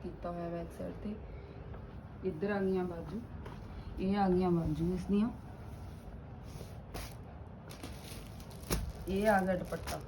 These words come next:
ਦੁਪੱਟਾ ਬਹੁਤ ਪਿਆਰਾ ਹੈ ਜੀ ਇਸਦਾ, ਮੁੰਡਾਲ ਸਿਲਕ ਦੇ ਦੁਪੱਟੇ ਨੇ। ਅਗਲਾ ਆਰਟੀਕਲ ਆ ਗਿਆ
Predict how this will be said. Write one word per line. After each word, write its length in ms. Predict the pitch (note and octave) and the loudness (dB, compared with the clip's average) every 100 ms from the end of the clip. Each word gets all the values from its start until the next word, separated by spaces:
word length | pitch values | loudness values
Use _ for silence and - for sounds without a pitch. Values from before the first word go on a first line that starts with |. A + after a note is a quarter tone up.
| - F3 | -6 -2
ਦੁਪੱਟਾ 400 | F3 F3+ G#3 F#3+ | 0 4 4 6
ਬਹੁਤ 280 | F3+ F#3+ | 4 0
ਪਿਆਰਾ 300 | - G3+ F#3 | 2 4 6
ਹੈ 80 | F3+ | 6
ਜੀ 160 | E3+ F3 | 4 2
ਇਸਦਾ, 280 | E3+ - D3 - - - - - - - - - - - - - - - - - - - - - - A3 | 0 -4 -6 -8 -10 -10 -10 -10 -10 -10 -10 -10 -10 -10 -10 -10 -10 -10 -10 -10 -10 -10 -10 -8 0 4
ਮੁੰਡਾਲ 440 | G3 G3 F#3+ F#3+ | 8 12 12 12
ਸਿਲਕ 360 | - G#3+ - A3+ | 8 2 4 6
ਦੇ 140 | A#3 | 6
ਦੁਪੱਟੇ 400 | F#3+ F3+ F3 F#3 | 4 2 0 2
ਨੇ। 200 | F#3 A3 - - - - - - - - - - - - - - - - - - - - - - - - - - - - - - - - - - - - - - - - - - - G3 | 4 2 0 -6 -8 -8 -8 -8 -8 -8 -8 -8 -6 -6 -8 -8 -10 -10 -10 -10 -12 -12 -12 -10 -10 -10 -10 -10 -8 -8 -8 -8 -8 -10 -10 -10 -10 -8 -6 -6 -8 -10 -12 -10 -2 0
ਅਗਲਾ 200 | G3 G#3 | 2 2
ਆਰਟੀਕਲ 520 | G#3 G#3 G#3+ G#3 G#3 | 0 0 0 2 4
ਆ 160 | G3+ F#3+ | 2 0
ਗਿਆ 260 | G3 A3+ | -2 -4